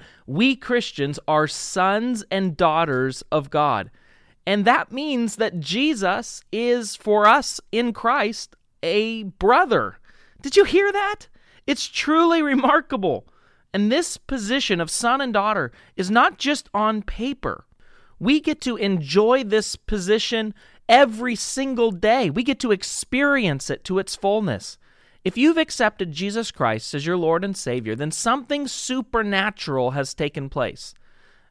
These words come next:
At the moment of your salvation, Jesus Christ gave you his Spirit, the Holy Spirit, to flood into your heart and to make you come alive, a brand new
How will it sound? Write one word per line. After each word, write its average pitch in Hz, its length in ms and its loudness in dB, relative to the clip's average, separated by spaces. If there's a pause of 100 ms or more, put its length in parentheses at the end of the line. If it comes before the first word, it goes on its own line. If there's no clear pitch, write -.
(120)
At 190 200 2
the 196 80 0
moment 269 420 0
of 233 100 -2
your 214 160 -2
salvation, 180 800 -2 (420)
Jesus 226 520 -4
Christ - 580 -6 (320)
gave 196 400 2
you 208 140 -2
his 190 360 0
Spirit, - 640 -8 (300)
the 131 100 -4
Holy 220 400 2
Spirit, 165 540 -4 (260)
to 139 120 -4
flood 208 580 2
into 254 320 -4
your 269 220 -2
heart 165 360 -2 (380)
and 170 180 -4
to 196 100 0
make 202 400 0
you 226 200 -2
come 240 340 -2
alive, 202 640 4
a 165 140 0
brand 202 640 0 (220)
new 233 500 0